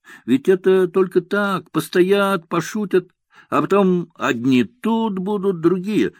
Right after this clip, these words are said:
в эскадроне, где песенники петь будут, трубачи играть. Так оно и ничего. Свои тоже за здоровье начальства выпьют, ура прокричат, пирожком закусят и айда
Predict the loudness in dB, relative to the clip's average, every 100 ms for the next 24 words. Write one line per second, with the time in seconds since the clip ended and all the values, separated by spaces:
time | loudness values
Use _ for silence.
0 | _ -6 -2 -2 -2 0 2 2 2 0
1 | 0 -6 _ _ _ _ -6 2 2 4
2 | 2 2 0 -2 -2 0 -2 4 2 4
3 | 2 4 4 0 -4 -20 _ _ 0 2
4 | 0 0 0 0 0 -2 -2 -6 _ _
5 | _ -20 _ _ -8 -6 -6 -6 -6 -6
6 | -4 -2 -2 -2 0 2 2 0 _ _
7 | _ _ -20 -18 -8 0 0 0 0 2
8 | 2 2 -2 _ _ -6 0 2 2 2
9 | 4 4 4 2 2 0 2 2 4 4
10 | 2 0 0 0 2 2 4 2 0 -2
11 | -2 -2 -4 0 0 2 -2 0 0 2
12 | 0 0 0 0 -2 -2 -4 -4 0 -2
13 | 0 0 0 2 -2 0 -2 -2